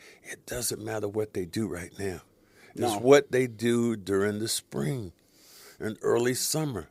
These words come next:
Speaker 2: There
Speaker 1: That's
Speaker 2: are,
Speaker 1: what matters.
Speaker 2: there are real signs, though, that, that this team
Speaker 1: It's different.
Speaker 2: is different.
Speaker 1: Yes.
Speaker 2: And it feels like, I mean, you've been on championship teams, obviously. The feeling kind of feels like they have that pedigree, right, or that,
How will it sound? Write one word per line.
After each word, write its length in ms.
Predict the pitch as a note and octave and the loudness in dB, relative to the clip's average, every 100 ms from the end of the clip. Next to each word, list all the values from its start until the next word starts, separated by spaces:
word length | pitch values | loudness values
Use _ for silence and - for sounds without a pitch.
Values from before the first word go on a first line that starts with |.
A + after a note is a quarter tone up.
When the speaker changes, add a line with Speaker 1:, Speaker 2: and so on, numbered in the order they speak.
| - | 2
Speaker 2:
There 120 | F#3+ | 4
Speaker 1:
That's 140 | G3+ | 4
Speaker 2:
are, 80 | - | 2
Speaker 1:
what 140 | B2 C#3 | 2 2
matters. 380 | D3 B2+ F#2 | -2 -2 -6
Speaker 2:
there 180 | D#3 F3 | 0 2
are 200 | - C#3 | 4 4
real 420 | B2 A#2+ B2 A#2+ | 2 -2 0 0
signs, 440 | G#2+ - G#2+ G#2 G2 | 0 -4 -4 -6 -6
though, 120 | G2+ | -8
that, 220 | F#2+ F#2+ | -8 -10
that 340 | G2+ F#2+ F2+ - - | -4 -4 -4 -10 -18
this 420 | A2 A#2+ A2+ - | -12 -6 -6 -6
team 600 | - A2+ G#2+ G#2 G2+ F#2 - - | -10 -8 -6 -6 -8 -12 -8 4
Speaker 1:
It's 180 | D3+ C#3+ | 4 10
different. 360 | D3+ - - - | 8 8 -4 -6
Speaker 2:
is 240 | B2 A2 | -6 -6
different. 400 | G2 E2+ D#2+ E2 | -10 -14 -8 6
Speaker 1:
Yes. 220 | - - | 6 6
Speaker 2:
And 100 | C3 | 0
it 200 | C3+ B2+ | -4 -4
feels 440 | B2+ - F3 B2 A2+ | -8 -2 0 0 -2
like, 140 | B2 | -4
I 40 | D3 | -2
mean, 140 | E3 | -2
you've 160 | E3+ A3 | -2 -2
been 120 | E3 | 0
on 140 | C#3+ | -2
championship 640 | B2+ C#3 A2+ A2+ G2+ A2 - | -2 -4 -4 -4 -8 -10 -14
teams, 320 | G#2+ G2 F#2 | -16 -12 -8
obviously. 500 | F2+ F2+ - E2 F2 - _ _ _ _ _ _ - | -8 -8 -12 -12 -14 -18 _ _ _ _ _ _ -12
The 60 | C#3 | -6
feeling 480 | F#3+ F3 C3 G#2+ - _ _ _ | 2 2 2 -4 -10 _ _ _
kind 180 | - B2+ | -10 -8
of 60 | G#2+ | -8
feels 560 | - C#3 A#2+ F2+ D2+ - | -10 -6 -4 -6 -10 -10
like 220 | F#2 - | -10 -10
they 140 | G2+ | -8
have 160 | G2+ F2 | -6 -8
that 200 | D#2 - | -10 -10
pedigree, 400 | A2 E2 C2 B1+ | -10 -10 -10 -12
right, 180 | D#2 F2+ | -10 -10
or 100 | C#2+ | -10
that, 240 | D2 C#2 | -10 -12